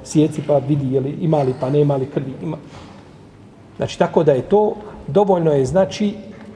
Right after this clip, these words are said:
oprati kako da izvediš iz frižidera ili već odakle dolazi, da ga ne opereš, nije problematično, to je sve što se pojavljuje tu od krvi, preko toga, znači, islam prelazi i to ne smatra se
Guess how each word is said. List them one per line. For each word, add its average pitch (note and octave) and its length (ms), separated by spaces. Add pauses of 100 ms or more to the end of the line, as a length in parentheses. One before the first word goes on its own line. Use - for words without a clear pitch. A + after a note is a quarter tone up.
(1900)
oprati E3+ 380
kako D3+ 280
da C#3 80
izvediš D#3 320
iz B2 100
frižidera B2+ 480
ili B2 140
već A#2+ 180
odakle C#3 320
dolazi, D#3 360
da C3+ 80
ga C3+ 80
ne C3 80
opereš, D#3 400
nije C3+ 160
problematično, C3 560
to D3 180
je C3+ 100 (240)
sve G3 160
što D3+ 140
se - 140
pojavljuje D3 540
tu B3 320
od G#3 140
krvi, G#3+ 260 (420)
preko D#3 180
toga, D3+ 260
znači, C#3 280
islam C3 260
prelazi C#3+ 460 (440)
i C#3 80
to D#3+ 220
ne C3+ 140
smatra C3+ 440
se - 200